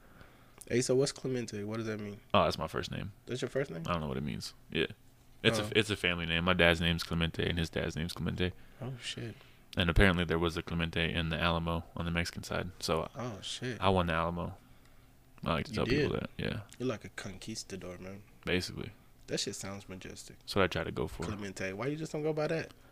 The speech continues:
Speaker 2: I don't know. I just, I've, I've been thinking about it.
Speaker 1: Yeah.
Speaker 2: Just make that my stage name.
Speaker 1: Yeah. Clemente. Hey, do that shit one word.
Speaker 2: Clemente.
Speaker 1: Like Madonna.
Speaker 2: Yeah.
Speaker 1: Clemente.
Speaker 2: Just leave the last name off.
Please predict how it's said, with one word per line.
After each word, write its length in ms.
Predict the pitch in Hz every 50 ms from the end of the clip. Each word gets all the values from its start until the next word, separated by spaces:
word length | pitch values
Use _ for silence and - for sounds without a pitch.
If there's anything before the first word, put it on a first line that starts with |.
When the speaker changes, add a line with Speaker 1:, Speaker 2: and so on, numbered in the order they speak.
| - - - - - -
Speaker 2:
I 60 | 123
don't 100 | 151 160
know. 180 | 131 85 73
I 40 | 80
just, 240 | 80 87 85 - - - - - -
I've, 140 | - 104 - -
I've 100 | - -
been 80 | 139 107
thinking 200 | 113 117 104 87
about 200 | 82 82 82 -
it. 80 | - - - - - - - - -
Speaker 1:
Yeah. 360 | - 135 151 143 123 107 90 87 101 -
Speaker 2:
Just 140 | - - -
make 160 | 92 92 -
that 120 | 90 76
my 100 | 85 90
stage 300 | - - - 95 92 92
name. 220 | 90 87 87 87 87 - - - - - - - - - - - -
Speaker 1:
Yeah. 140 | - 123 123 - 120 - - - - - - - - - - - - - - - - - -
Clemente. 600 | - 90 90 - 90 92 95 - - - - - - - - - - - 95
Hey, 120 | 101 104
do 160 | 101 104 107 104
that 120 | 107 104
shit 180 | - - 107 98 101
one 140 | 104 104 104
word. 300 | 104 101 98 92 87 - - - - - - - - - - - - - -
Speaker 2:
Clemente. 400 | - - - - - - - - - - -
Speaker 1:
Like 120 | 98 95
Madonna. 380 | 90 92 92 92 92 95 95 95 - - - - - - - - - - - - - -
Speaker 2:
Yeah. 140 | 104 107 101 - - - - - - - - -
Speaker 1:
Clemente. 500 | - - 107 98 98 98 92 - - 107 - - - - - - - - - - - - - - - - - - - - - - - - -
Speaker 2:
Just 160 | - - -
leave 80 | 98 90
the 80 | 90
last 220 | 90 87 87 - 87
name 160 | 90 92 92
off. 240 | 92 95 92 -